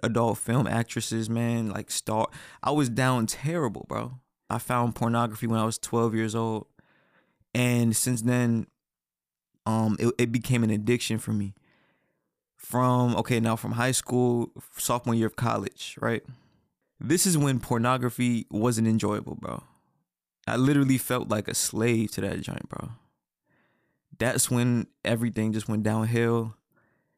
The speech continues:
That is when, um, like I said, it wasn't enjoyable. I was like, "Okay, like, I gotta stop doing this." I already determined in my head, I will never do this again. Gotta stop.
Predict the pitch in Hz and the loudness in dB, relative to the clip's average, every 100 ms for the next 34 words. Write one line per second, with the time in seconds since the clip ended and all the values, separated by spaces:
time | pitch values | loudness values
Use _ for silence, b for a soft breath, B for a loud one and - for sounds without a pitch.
0 | _ - 113 113 104 104 107 110 110 110 | _ -2 0 2 0 0 0 0 0 0
1 | 107 110 _ _ _ _ _ - 107 104 | -4 -8 _ _ _ _ _ -4 0 0
2 | 98 98 98 - 107 113 107 110 110 113 | 0 -2 -4 -6 -4 -2 0 2 2 2
3 | 117 107 104 113 117 107 113 113 113 113 | 2 2 2 2 2 2 2 2 0 0
4 | 95 117 107 104 110 - 110 104 110 110 | -2 -2 -4 -4 -6 -6 -8 -4 -2 0
5 | 110 107 - 95 95 117 107 92 - - | 0 -2 -4 -4 0 0 0 -4 -8 -4
6 | 143 165 139 117 - 131 127 120 113 113 | 0 0 2 0 0 2 2 2 2 2
7 | 117 117 113 - 117 113 113 117 117 113 | 2 2 0 -2 0 2 4 4 2 2
8 | 110 110 113 107 113 117 _ b b b | 0 -2 -4 -6 -8 -12 _ b b b
9 | b b - 110 113 - 110 107 | b b -6 -2 -2 -2 -2 -4